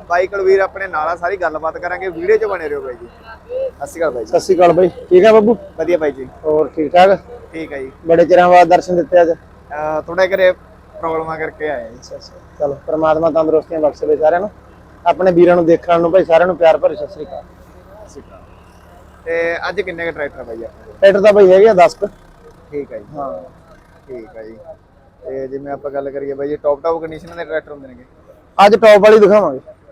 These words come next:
Speaker 1: ਠੀਕ ਆ ਜੀ।
Speaker 2: ਮਾੜੇ ਦਿਖਾਉਂਦੀ ਨਹੀਂ।
Speaker 1: ਠੀਕ ਆ ਜੀ।
Speaker 2: ਹੈ ਤਾਂ ਰਲਵੇਂ ਮਿਲਵੇਂ ਸਾਰੇ ਹੀ।
Speaker 1: ਹਰਿਆਣਾ ਤੇ ਪੰਜਾਬ।
Speaker 2: ਹਰਿਆਣਾ ਤੇ ਪੰਜਾਬ।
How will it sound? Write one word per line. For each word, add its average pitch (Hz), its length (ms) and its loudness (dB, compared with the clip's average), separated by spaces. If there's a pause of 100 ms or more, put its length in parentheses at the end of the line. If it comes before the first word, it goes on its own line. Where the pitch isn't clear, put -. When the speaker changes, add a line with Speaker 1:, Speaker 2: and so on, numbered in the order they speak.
(140)
Speaker 1:
ਠੀਕ 135 260 -8
ਆ - 40 -10
ਜੀ। 165 60 -6
Speaker 2:
ਮਾੜੇ 180 200 6
ਦਿਖਾਉਂਦੀ 175 380 4
ਨਹੀਂ। 139 100 -6 (200)
Speaker 1:
ਠੀਕ 131 120 -18
ਆ - 40 -14
ਜੀ। 127 120 -18 (140)
Speaker 2:
ਹੈ 180 140 6
ਤਾਂ 226 100 8
ਰਲਵੇਂ 214 300 8
ਮਿਲਵੇਂ 214 240 6
ਸਾਰੇ 180 260 6
ਹੀ। 240 140 6 (500)
Speaker 1:
ਹਰਿਆਣਾ 165 200 2
ਤੇ 156 100 -2
ਪੰਜਾਬ। 120 300 -8 (200)
Speaker 2:
ਹਰਿਆਣਾ 175 260 6
ਤੇ 180 120 2
ਪੰਜਾਬ। 147 400 2